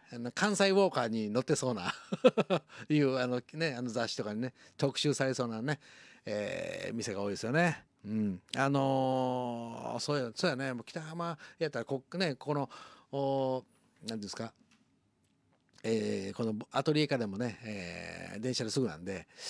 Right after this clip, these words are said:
そういえば北浜界隈もですね、えー、カメラ、あー、持ってね、えー、このカメラですよ。ね。ね、この、えー、まあ、この、お-、い-、今日はですね、この、お-、今このお届けしている、うー、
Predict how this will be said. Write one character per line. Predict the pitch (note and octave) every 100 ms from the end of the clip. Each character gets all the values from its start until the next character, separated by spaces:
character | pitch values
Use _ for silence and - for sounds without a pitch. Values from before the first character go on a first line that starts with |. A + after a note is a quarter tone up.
| - - - -
そ | - C#3
う |
い | D3
え |
ば | A2+ F2 -
北 | - C3+
浜 | C3+ D3 C#3+ C#3+ -
界 | - D3
隈 | A2
も | F2
で | F2
す | -
ね、 | D#3+ C3
え | G#2+ G#2+ G2 F#2
ー、 | -
カ | A#2+
メ | G#2
ラ、 | E2+ E2+
あ | F#2+ F2 F2
ー、 |
持 | F#2
っ |
て | F2
ね、 | F#2+ D3+ D#3 -
え | - F#2 D#2+ D#2 D#2 D#2 - - _ _ _
ー、 | -
こ |
の | D#2+
カ | -
メ | G2
ラ | D2
で |
す | -
よ。 | - - - _ - - _
ね。 | C3+ D#3 D3 _ _ _ _ _ _ _ _ _ _ _ _ _ _
ね、 | A#2 A2
こ | F#2+
の、 | - _ - - _ _ _ _ -
え | A2 G2+ F#2+ F#2+ - -
ー、 |
ま | D#3
あ、 |
こ | C3+ C#3
の、 | B2+
お-、 | A#2 A2+ G2+ G2+ G2
い-、 | D3 C3
今 | D#3+
日 |
は | G#2+
で | F2
す |
ね、 | D#3
こ | C3+ A#2
の、 |
お-、 | G2+ F#2+ F2 E2+ - F2 E2 E2+ F2 - -
今 | A2+ A#2
こ | G#2
の | A2+ G2+
お | G#2+
届 | A#2+ G#2+
け |
し | F#2+
て | A2
い |
る、 |
う |
ー、 | G#2